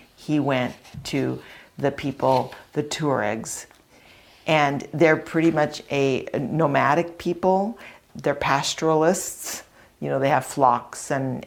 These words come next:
and this is how he reached out to them. "For the moment, I am a nomad going from camp to camp, trying to build up familiarity, trust, and friendship.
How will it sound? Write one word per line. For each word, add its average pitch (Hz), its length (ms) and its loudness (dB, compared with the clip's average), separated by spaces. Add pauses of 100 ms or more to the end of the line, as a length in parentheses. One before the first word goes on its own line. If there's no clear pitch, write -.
and 170 160 2
this 165 160 -2
is 165 120 -6
how 180 180 2
he 165 160 0
reached 139 320 -4
out 123 160 -6
to - 160 -18
them. 123 280 -8 (840)
"For 170 160 6
the 165 100 6
moment, 185 580 4 (400)
I 151 140 6
am 156 120 4
a 165 60 4
nomad 151 600 2
going 151 260 4
from 143 180 -6
camp 139 360 -6
to - 100 -12
camp, 139 420 -6 (320)
trying 185 360 4
to 190 100 -2
build 160 280 4
up 165 280 2
familiarity, 160 1040 2 (300)
trust, - 440 -4
and 165 160 -8
friendship. 170 580 -6